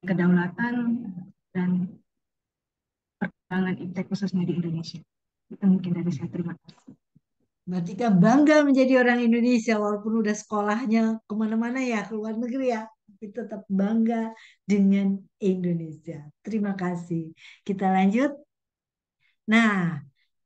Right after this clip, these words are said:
Speaker 2: ini ada empat konsensus kebangsaan, yaitu Pancasila, Undang-Undang Dasar,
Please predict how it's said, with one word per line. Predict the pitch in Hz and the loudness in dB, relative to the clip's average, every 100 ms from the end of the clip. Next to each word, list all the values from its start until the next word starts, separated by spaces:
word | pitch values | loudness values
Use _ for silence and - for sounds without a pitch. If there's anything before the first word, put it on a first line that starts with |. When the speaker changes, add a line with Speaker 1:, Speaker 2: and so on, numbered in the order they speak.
| _ | _
Speaker 2:
ini | 269 233 233 247 285 320 339 349 - _ _ _ _ _ _ _ _ _ - | -4 -2 0 0 0 0 -2 -4 -10 _ _ _ _ _ _ _ _ _ -14
ada | 185 175 175 175 175 - _ | -10 -8 -4 -2 -4 -10 _
empat | 233 226 _ - 208 175 _ _ | -14 -14 _ -6 -6 -6 _ _
konsensus | 175 160 147 - 196 180 170 196 170 - _ | -4 -4 -6 -12 -8 -6 -6 -8 -12 -16 _
kebangsaan, | - 170 160 156 - - 135 - _ _ _ _ _ _ | -12 -8 -8 -10 -14 -16 -18 -20 _ _ _ _ _ _
yaitu | 165 156 170 170 185 196 196 190 _ _ | -16 -12 -12 -10 -4 -4 -4 -8 _ _
Pancasila, | 220 180 175 170 160 - 202 220 226 277 359 _ _ _ _ _ _ 269 | -8 -4 -2 -4 -8 -8 -8 -4 -2 0 -4 _ _ _ _ _ _ 0
Undang-Undang | 226 202 185 185 180 175 170 175 | 2 2 -2 -2 -2 2 2 2
Dasar, | 170 180 170 220 247 339 | 2 -2 -6 -6 -4 -4